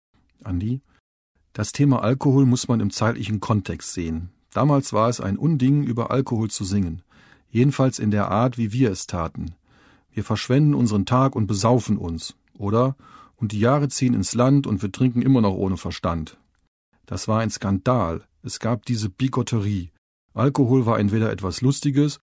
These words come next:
oder etwas Niedliches, aber nichts Destruktives, als dass wir es beschrieben und als solches auch glorifiziert haben.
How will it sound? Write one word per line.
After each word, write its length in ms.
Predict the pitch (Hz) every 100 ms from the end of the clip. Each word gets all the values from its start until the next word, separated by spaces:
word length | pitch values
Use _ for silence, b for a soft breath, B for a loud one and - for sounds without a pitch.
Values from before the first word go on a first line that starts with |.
| _
oder 240 | 117 117
etwas 320 | 117 107 110 -
Niedliches, 720 | 131 110 95 - 85 - -
aber 240 | - 101 104
nichts 320 | 139 151 -
Destruktives, 880 | 135 151 - 98 - 107 98 87 -
als 220 | - 95
dass 200 | 110 -
wir 160 | 127 127
es 120 | -
beschrieben 600 | 101 - 113 135 143 143 B B B B
und 140 | 120
als 160 | 117 95
solches 340 | 104 120 123
auch 200 | - 113
glorifiziert 680 | 117 110 110 107 - 113 104
haben. 360 | 90 80 87